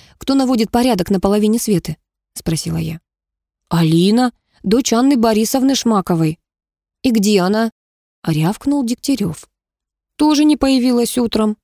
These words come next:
отрапортовала Майя. «Почему ты молчала? Мне не доложила», процедил Федор. «Все, что связано с ведением хозяйства,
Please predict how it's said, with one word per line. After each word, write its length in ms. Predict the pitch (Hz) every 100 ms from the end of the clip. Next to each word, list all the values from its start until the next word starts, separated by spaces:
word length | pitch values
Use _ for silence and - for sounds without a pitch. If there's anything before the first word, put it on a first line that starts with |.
| _ _
отрапортовала 760 | 175 - 170 165 - 156 202 220
Майя. 380 | 185 151 - _ _ _ _ _ - -
«Почему 320 | 277 359 381
ты 100 | 285
молчала? 520 | 269 302 - 254 180
Мне 160 | 185 311
не 120 | 294
доложила», 580 | 240 240 220 226 208 175 _ _ _
процедил 420 | 180 170 180 170
Федор. 360 | 151 170 165 - _ _ _ _ _ _
«Все, 160 | - 220
что 160 | 277
связано 440 | - 262 233 196 185
с 100 | 220
ведением 420 | 220 226 196 180
хозяйства, 600 | 190 185 269 359 - -